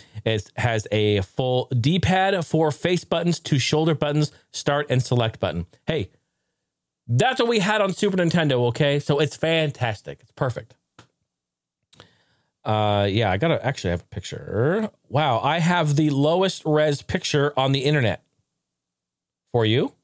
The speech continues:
Why? Because I love you. And that's what I do. Look at that. That's the lowest res picture on Google. There you go. Let me smash. Please, Becky.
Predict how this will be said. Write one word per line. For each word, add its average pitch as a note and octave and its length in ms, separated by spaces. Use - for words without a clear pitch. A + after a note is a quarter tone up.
Why? D3 320
Because G#3+ 320
I A3 80
love B3 260
you. C3+ 240
And F2 100
that's F#3+ 180
what G#3+ 120
I G3 80
do. G#3+ 480
Look A3 140
at A3 160
that. G#3 420
That's G#3 140
the G3 100
lowest F3+ 320
res F#3+ 180
picture G#3 340
on G#3 140
Google. G#3+ 560
There F3+ 120
you D#3 120
go. D#3+ 180
Let F3 160
me F3 60
smash. D3+ 720
Please, D#3+ 460
Becky. C#3 540